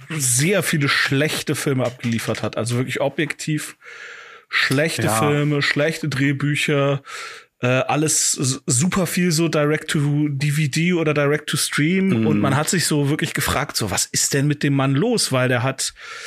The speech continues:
Speaker 1: ja, der hat in den achtzigern und neunzigern wirklich echte Meisterwerke abgeliefert, teilweise. Und, ähm, ja, jetzt hat er, hat er, ähm,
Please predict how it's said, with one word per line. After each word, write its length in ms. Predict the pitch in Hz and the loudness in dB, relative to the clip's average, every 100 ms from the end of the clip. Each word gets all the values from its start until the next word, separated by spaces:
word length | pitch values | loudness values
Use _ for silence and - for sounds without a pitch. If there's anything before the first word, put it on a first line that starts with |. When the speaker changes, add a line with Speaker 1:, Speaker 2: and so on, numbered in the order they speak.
| - - - _ | -12 -12 -16 _
Speaker 1:
ja, 220 | 151 190 | -2 0
der 160 | 135 117 | 2 0
hat 140 | 123 | 0
in 160 | - 139 | 0 0
den 400 | 135 135 135 - | 2 2 0 -2
achtzigern 540 | - - - 156 147 143 | -2 -2 0 0 2 0
und 140 | 123 | 2
neunzigern 640 | 131 151 - 156 156 135 | 2 0 0 0 0 0
wirklich 540 | 143 151 156 139 - - | 0 0 -2 -2 -2 -2
echte 460 | 127 - 156 143 - | -2 -2 0 0 0
Meisterwerke 800 | 143 120 202 - 175 131 123 - | 0 2 0 2 2 2 0 -2
abgeliefert, 760 | 123 - 120 131 - 147 - - | -4 -4 -2 -2 0 -2 -4 -6
teilweise. 840 | 139 139 143 143 147 180 170 - - | -2 0 2 0 0 0 -2 -4 -2
Und, 400 | 147 151 147 151 | 0 0 0 0
ähm, 320 | 147 151 151 - - - - | 2 0 -2 -6 -6 -8 -2
ja, 180 | 165 160 | 0 2
jetzt 320 | 127 135 - | 2 0 -2
hat 160 | 139 | -2
er, 460 | - 143 139 139 135 | 0 0 2 2 2
hat 140 | 139 - | 0 0
er, 400 | 135 131 131 - | 0 0 0 0
ähm, 460 | 135 131 131 147 | 0 0 -2 -4